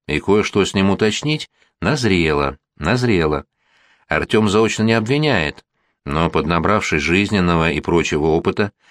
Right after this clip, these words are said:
следует вековечной юридической логике: ищи, кому выгодно. Батин уход со сцены, из жизни, блин, выгоден был Е Е Е,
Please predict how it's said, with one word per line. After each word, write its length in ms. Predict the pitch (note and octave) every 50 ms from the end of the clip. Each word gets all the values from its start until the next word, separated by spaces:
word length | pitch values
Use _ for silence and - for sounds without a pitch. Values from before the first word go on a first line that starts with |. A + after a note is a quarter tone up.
| _ _ - _ -
следует 720 | - - G2+ A2 C#3+ E3 E3+ D3 E3 E3 D#3 - - -
вековечной 640 | G2+ A#2 A#2 C#3+ C3+ C#3+ D#3+ D#3+ - - D#3+ D3+
юридической 580 | C3+ C3+ C#3+ C3+ D3 C3+ - D3 - - - D#3
логике: 560 | D3 B2+ G2+ D#2 D2+ D2+ D2 C#2+ - D2 C#2 - _ _ _ _ _
ищи, 400 | - D2+ D#2 - - - - G2+
кому 320 | G2 - G2+ G#2 A2+ A#2 A#2+
выгодно. 580 | C3+ D3 A#2 D#2 D#2 C#2+ D2+ D2+ D2 C2 B1+ _ _ _ _ _ _ _ _ _ _ _
Батин 400 | - G#2 A#2 B2+ C#3+ - D3+ C3+
уход 300 | B2+ A#2 - - D#3 D#3
со 160 | - - A2+ A2+
сцены, 560 | - - - - E3+ E3+ C3+ F#2 D2+ C2 - _ _ _ _ _ -
из 200 | E2+ E2 E2+ E2+
жизни, 360 | E2 D#2 E2+ D#2 C#2 D2+ E2
блин, 320 | D2+ D2 D#2 D#2 D#2 D2+ - _ _ _ _ _ _ -
выгоден 640 | E2 D#2+ F#2 C3 E3 D3+ D#3+ C#3 G#2+ G2+ F#2+ F2+
был 240 | D#2+ F2 E2+ D#2+ D2+ _ _
Е 280 | - E2+ F#2 A2 A#2 A2
Е 140 | G#2+ B2+ C3
Е, 300 | D3 D3+ C3 E2+ C2+